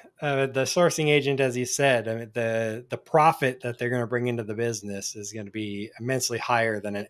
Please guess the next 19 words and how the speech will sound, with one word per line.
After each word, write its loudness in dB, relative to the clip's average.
admin -4
V -8
A -2
who -10
is 2
saving 6
you 6
time, 4
which -4
is -4
extremely 6
valuable. 2
You 0
really -2
can't -6
put -4
money 0
on -2
that. -4